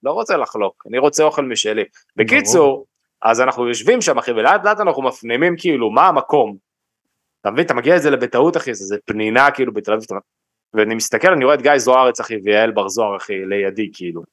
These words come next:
Speaker 2: הופה.
Speaker 1: מטר ממני, ואני מסתכל שמאלה, אחי, ואני רואה איזה שישים שפים, אחי, ממשחקי השף, כל השופטים שם,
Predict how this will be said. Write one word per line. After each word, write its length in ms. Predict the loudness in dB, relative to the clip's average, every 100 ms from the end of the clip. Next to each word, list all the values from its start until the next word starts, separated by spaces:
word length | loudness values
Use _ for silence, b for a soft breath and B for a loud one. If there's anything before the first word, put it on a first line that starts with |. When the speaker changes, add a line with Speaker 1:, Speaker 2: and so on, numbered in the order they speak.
| _ -8
Speaker 2:
הופה. 220 | 0 2
Speaker 1:
מטר 180 | 2 2
ממני, 400 | 2 0 -2 -4 -8 -18 -20 -20 -2
ואני 160 | 0 0
מסתכל 340 | -4 0 2
שמאלה, 420 | 2 4 4 4
אחי, 160 | 2 2
ואני 220 | 0 0
רואה 260 | 2 4 4
איזה 180 | 0 -2
שישים 380 | -2 -2 -2
שפים, 400 | 0 0 0 -4
אחי, 180 | -6 -4
ממשחקי 540 | -6 -4 -2 -4 2 4
השף, 340 | 4 2 0
כל 160 | 2 2
השופטים 500 | 4 0 -4 -4 -2
שם, 220 | 0 2